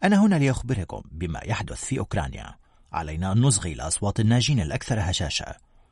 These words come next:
في هذا السياق سلطت رئيسة مشروع مكافحة الإتجار بالبشر في كاريتاس أوكرانيا الضوء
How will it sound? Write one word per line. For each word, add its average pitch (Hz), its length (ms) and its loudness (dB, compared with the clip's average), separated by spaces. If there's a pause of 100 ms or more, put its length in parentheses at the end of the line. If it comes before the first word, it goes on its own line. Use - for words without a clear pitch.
(100)
في 208 160 -2
هذا 185 140 2
السياق - 420 -2 (420)
سلطت 185 380 -2
رئيسة 113 340 -4
مشروع 95 300 -2
مكافحة 87 560 -2
الإتجار 82 420 -4
بالبشر 69 460 -2
في - 140 -12
كاريتاس 78 480 -4
أوكرانيا 69 580 -6 (400)
الضوء 85 340 -6